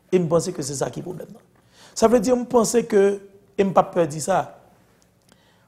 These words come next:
ou vous voyez, c'est un aller, je dis, le problème n'est pas résolu.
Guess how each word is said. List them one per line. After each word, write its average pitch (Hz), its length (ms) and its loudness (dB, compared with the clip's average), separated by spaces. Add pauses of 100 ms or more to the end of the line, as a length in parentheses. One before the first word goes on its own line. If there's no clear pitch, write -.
ou 156 80 6
vous 170 100 8
voyez, 185 280 4
c'est 170 220 -2
un 156 120 -2
aller, 156 220 -4
je 135 100 -6
dis, 139 220 -4
le 160 100 2
problème 160 260 -4
n'est 151 80 -6
pas 147 100 -4
résolu. 151 360 -10